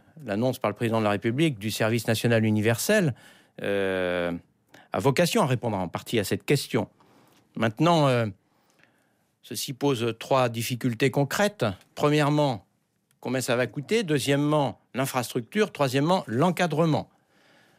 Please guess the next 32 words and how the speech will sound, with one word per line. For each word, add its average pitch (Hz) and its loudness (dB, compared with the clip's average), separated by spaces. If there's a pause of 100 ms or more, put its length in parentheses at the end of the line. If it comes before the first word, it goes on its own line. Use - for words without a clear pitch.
(100)
En 127 -10
tout 131 -8
cas, 147 2
nous, 156 2
nous 139 0
avons 127 2
une 127 2
armée 117 2
professionnelle, 151 0
nous 135 2
pouvons, 120 2
euh, 98 -2 (280)
apporter 135 0
notre 123 0
pierre 147 0
à 127 0
l'édifice. 143 -4 (440)
Mais 117 2
c'est - -4
une 120 2
démarche 123 2
forcément 123 0
interministérielle 139 2
et 110 -2
globale 147 0
au 131 0
niveau 127 2
de 117 -2
l'État 135 2
français. 135 -2 (300)
J'ajoute 170 -2
que 139 2